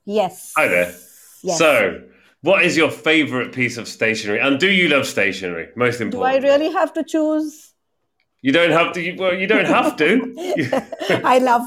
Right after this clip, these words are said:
Speaker 1: I love, uh, I think highlighters and, uh, Post-its,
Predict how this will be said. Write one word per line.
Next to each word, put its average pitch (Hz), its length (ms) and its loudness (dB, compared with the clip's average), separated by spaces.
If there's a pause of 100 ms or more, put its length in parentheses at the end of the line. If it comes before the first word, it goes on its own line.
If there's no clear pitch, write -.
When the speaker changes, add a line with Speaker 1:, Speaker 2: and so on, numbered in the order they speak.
(120)
Speaker 1:
I 240 180 4
love, 226 560 2 (100)
uh, 202 360 -2
I 208 120 -4
think 220 220 -8
highlighters 294 1000 2 (420)
and, 185 720 -6
uh, 190 260 -4
Post-its, - 920 -4